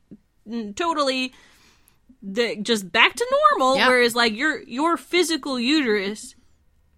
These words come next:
Speaker 1: actually needs time to get back to its original state.
Speaker 2: Mm-hmm, mm-hmm.
Speaker 1: It, I could not get over it, because that to me is, like, the, that to me is a,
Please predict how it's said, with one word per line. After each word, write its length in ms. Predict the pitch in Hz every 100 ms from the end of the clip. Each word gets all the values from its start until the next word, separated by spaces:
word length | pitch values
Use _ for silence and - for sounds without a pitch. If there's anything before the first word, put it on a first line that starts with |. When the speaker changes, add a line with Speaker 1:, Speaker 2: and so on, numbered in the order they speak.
| -
Speaker 1:
actually 500 | 277 277 - 277 226
needs 440 | 214 240 247 185
time 580 | - - 254 220 190 190
to 140 | - 196
get 300 | 226 208 190
back 340 | 220 208 -
to 180 | - 208
its 180 | - 208
original 520 | 208 208 190 202 196
state. 280 | - 180 202 -
Speaker 2:
Mm-hmm, 400 | 190 185 190 262 392 180
mm-hmm. 400 | 170 165 175 247 294 _ _ 277
Speaker 1:
It, 220 | 269 -
I 280 | - 311 269 -
could 240 | 339 359
not 260 | 330 349 -
get 200 | 403 -
over 460 | 381 539 554 440 247
it, 220 | 233 -
because 420 | 302 - 349 269
that 300 | 240 349 359 -
to 100 | 320
me 220 | 392 359
is, 160 | 254 240
like, 380 | 254 254 - - - - - - _ - _
the, 300 | 226 285 277 196 208 - _
that 320 | - 262 392 440
to 120 | 392
me 280 | 320 294 262
is 180 | 226
a, 120 | 208